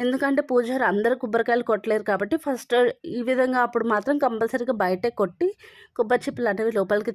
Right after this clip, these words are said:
తీసుకెళ్తే ఒకటి అమ్మవారి దగ్గర పెట్టుకొని ప్రసాదం మనకి ఇస్తారనమాట. So,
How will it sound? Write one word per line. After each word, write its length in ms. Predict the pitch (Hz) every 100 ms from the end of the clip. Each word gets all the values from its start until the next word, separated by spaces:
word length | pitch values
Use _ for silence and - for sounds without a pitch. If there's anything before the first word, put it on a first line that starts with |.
| 226
తీసుకెళ్తే 420 | 185 202 196 294 285
ఒకటి 200 | 240 226
అమ్మవారి 320 | 196 208 208
దగ్గర 180 | 208 196 190
పెట్టుకొని 320 | 175 190 240
ప్రసాదం 460 | 262 214 208 214 226
మనకి 180 | 202 190
ఇస్తారనమాట. 640 | 185 - 170 185 175 160 170 - _ _ _ _ _ _ _ -
So, 240 | 226 302